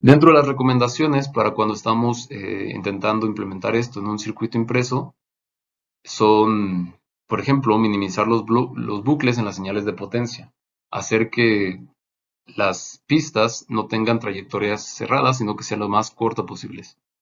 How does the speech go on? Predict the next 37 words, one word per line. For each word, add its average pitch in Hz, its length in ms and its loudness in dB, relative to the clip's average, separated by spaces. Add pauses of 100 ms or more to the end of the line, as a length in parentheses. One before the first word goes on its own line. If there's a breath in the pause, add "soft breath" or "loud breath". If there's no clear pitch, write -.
(500)
También 127 480 4
es - 340 -4
importante 117 540 0
separar 127 540 0
físicamente 123 600 0
las 117 120 0
señales 104 320 -4
de 107 80 -4
entrada 98 260 -2
y 107 60 0
de 101 100 -2
salida. 92 480 -10 (440)
Dentro 117 320 4
de 123 60 6
nuestra 123 240 2
tarjeta 143 400 0
vamos 110 240 2
a 104 60 -12
tener 101 260 -4
un 104 140 0
apartado 113 580 2
solo 110 340 0
de 104 60 0
señales 107 340 -2
de 123 60 0
entrada 135 460 2
y 104 160 -4
uno 107 340 -2
de, 101 640 -4
eh, - 20 -14
señales 98 400 -6
de 95 80 -10
salida, 90 480 -8
para 123 180 6
no 131 120 2
mezclar, 120 560 0
eh, 95 720 -10